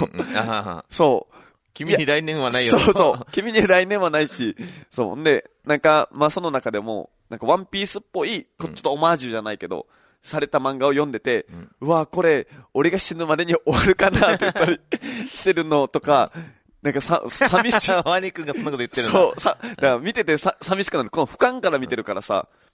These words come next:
Speaker 2: やっぱ、いや、ワニ君からしたら別にいつ死ぬかなんてわかんないから、
Speaker 1: うん。
Speaker 2: それはそうだ。
Speaker 1: あ、知ら-、知らないんだ。
Speaker 2: そうそうそうそう。
Speaker 1: 自分が百日後に死ぬなんて。
Speaker 2: 死ぬなんて知らないから。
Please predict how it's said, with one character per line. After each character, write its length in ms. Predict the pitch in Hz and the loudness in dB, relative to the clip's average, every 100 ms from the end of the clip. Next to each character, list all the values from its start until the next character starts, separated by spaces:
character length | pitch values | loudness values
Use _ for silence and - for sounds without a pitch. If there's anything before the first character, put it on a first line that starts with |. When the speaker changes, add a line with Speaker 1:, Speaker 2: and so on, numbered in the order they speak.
| _ _ _ | _ _ _
Speaker 2:
や 100 | - | -8
っ 20 | 139 | -2
ぱ、 140 | 127 | -2
い 60 | - | -2
や、 100 | 143 | -2
ワ 120 | 151 | 0
ニ 120 | 262 285 | -2 -6
君 200 | 175 143 | -8 -2
か 80 | |
ら 80 | 143 | -4
し 60 | 127 | 0
た 80 | 131 | -2
ら 60 | |
別 180 | 107 98 | -2 -8
に 140 | 117 | -10
い 40 | 117 | -10
つ 140 | - | -10
死 140 | - 143 | -10 -10
ぬ 80 | |
か 80 | 110 | -8
な 100 | 110 | -8
ん 20 | |
て 60 | 107 | -8
わ 60 | 101 | -8
か 80 | |
ん 20 | 107 | -10
な 80 | |
い 20 | 92 | -8
か 60 | |
ら、 40 | 92 | -8
Speaker 1:
う 20 | |
ん。 20 | |
Speaker 2:
そ 80 | 131 | -2
れ 60 | |
は 40 | 131 | -2
そ 160 | - | -2
う 40 | 160 | -6
だ。 100 | 165 | -6
Speaker 1:
あ、 40 | |
知 80 | 160 | -6
ら-、 40 | |
知 20 | 175 | -6
ら 60 | |
な 100 | 160 | -6
い 40 | 113 | -6
ん 80 | |
だ。 200 | 87 - - | -8 -12 -10
Speaker 2:
そ 100 | 156 | -8
う 40 | |
そ 100 | 135 | -6
う 20 | |
そ 40 | 95 | -6
う 0 | |
そ 60 | 107 | -6
う。 20 | |
Speaker 1:
自 100 | 110 | -6
分 80 | 110 | -6
が 100 | 104 | -8
百 220 | 117 120 | -8 -10
日 180 | 113 107 | -8 -8
後 60 | |
に 80 | 101 | -8
死 100 | - | -6
ぬ 60 | 98 | -6
な 40 | |
ん 20 | |
て。 60 | 92 | -2
Speaker 2:
死 40 | |
ぬ 60 | 208 | -2
な 60 | |
ん 40 | 190 | -2
て 80 | 139 | -4
知 120 | 196 | -2
ら 100 | 190 | -2
な 100 | 131 | -2
い 60 | 101 | -4
か 80 | |
ら。 120 | 80 | -6